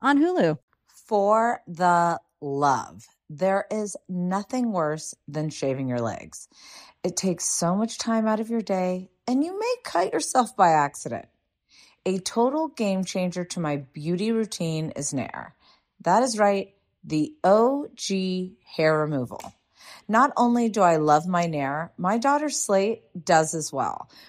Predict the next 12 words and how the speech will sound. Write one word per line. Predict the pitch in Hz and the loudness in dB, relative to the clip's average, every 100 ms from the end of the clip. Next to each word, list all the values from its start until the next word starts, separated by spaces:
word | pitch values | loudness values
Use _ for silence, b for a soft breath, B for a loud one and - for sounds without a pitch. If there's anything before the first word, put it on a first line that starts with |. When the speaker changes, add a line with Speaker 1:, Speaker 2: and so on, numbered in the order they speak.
| b | b
Speaker 2:
My | 262 | -2
mom | 294 339 349 392 | 0 0 -4 -6
used | 392 - | -8 0
to | 277 | 4
let | 233 | 4
me | 208 202 | 2 -2
Nair | 180 170 202 | 0 0 0
when | 214 | 0
I | 214 | 0
was | 220 220 | -2 -2
her | 247 240 | -2 0
age | 240 247 226 | 0 -4 -8